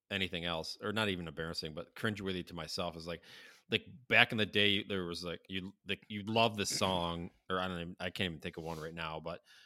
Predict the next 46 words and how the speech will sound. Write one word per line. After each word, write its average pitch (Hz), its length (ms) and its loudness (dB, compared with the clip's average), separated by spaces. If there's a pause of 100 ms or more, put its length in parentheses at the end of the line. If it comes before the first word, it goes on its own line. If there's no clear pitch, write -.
(180)
um, 87 380 2 (440)
and 110 80 -2
you're 110 80 2
like, 101 160 0
"That's," - 300 4 (100)
like, 101 140 0 (540)
you 123 120 0
listen 139 240 4
to 127 80 6
it, 107 60 4
like, 95 140 2
a - 60 0
thousand 123 600 6
fucking 101 360 -2
times, 85 360 -6
right? 92 160 -6
Just, 104 200 -8 (120)
just - 240 -6 (240)
crushed - 420 2
it. 82 140 -6 (580)
And 113 100 2
then 147 120 8
you, 135 180 2
you 120 160 4
hear 135 240 2
it 131 60 0
come 117 180 0
on, 117 380 4
or 104 140 2
you, 104 200 0
you 107 340 0
like, 95 240 4
"Oh, 226 200 6
well, 165 140 4
let 180 180 0
me 202 80 2
listen 175 180 2
to 165 60 2
that 175 120 2
song. 107 140 0
I 104 60 6
haven't 113 160 4
heard 120 120 0
that 127 100 4
in, 104 200 -6
in 107 160 0